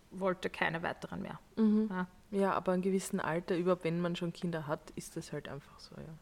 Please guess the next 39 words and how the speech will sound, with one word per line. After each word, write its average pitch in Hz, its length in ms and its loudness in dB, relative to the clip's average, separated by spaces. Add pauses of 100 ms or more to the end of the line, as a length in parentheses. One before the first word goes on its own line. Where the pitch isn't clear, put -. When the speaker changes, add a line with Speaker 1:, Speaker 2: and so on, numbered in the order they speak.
(140)
Speaker 1:
Genau, 180 240 8
also - 260 -2
er 180 80 6
hat 185 140 8
einfach 180 240 0
keinen 233 180 10
Kinderwunsch 220 480 8
gehabt, - 300 4
hat 170 100 -2
gesagt, - 460 -2
mehr 180 100 6
oder 175 140 4
weniger, 180 400 4
"Na, 180 400 8
du, 208 280 6
das, - 480 -2 (440)
das 196 240 2
passt 165 320 2
nicht 196 400 8
jetzt 202 320 6
in 202 80 8
meinen 196 420 8
Lebensplan, 180 920 6 (160)
das - 120 -14
möchte 175 280 2
ich - 140 -6
nicht." - 320 -10 (240)
Speaker 2:
Mhm. 196 240 2 (160)
Speaker 1:
Ja, 190 140 8
die 190 160 8
Esti 208 400 6
hat 196 320 6
nicht 208 220 4
so 202 100 0
gut - 260 -2
drauf 196 220 6
reagiert, 196 580 8
war 175 180 12
aber 196 380 10